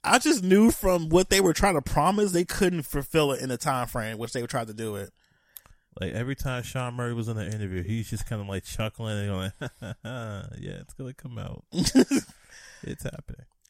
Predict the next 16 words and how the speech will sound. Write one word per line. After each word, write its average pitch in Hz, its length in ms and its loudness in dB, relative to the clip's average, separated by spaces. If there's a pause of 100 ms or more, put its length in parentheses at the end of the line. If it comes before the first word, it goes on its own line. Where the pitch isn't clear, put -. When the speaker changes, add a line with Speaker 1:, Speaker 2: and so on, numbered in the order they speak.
Speaker 1:
Like, 143 240 -8
they 160 120 0
should 277 120 0
have 214 80 2
just 165 160 -4
said, 151 140 2
"This 165 80 -2
is 135 60 -6
a 120 60 -2
project 131 360 -2
we're 117 100 -6
doing," 107 420 -6
and 110 140 -10
just, 113 240 -8
like, 107 240 -8
I 135 60 -10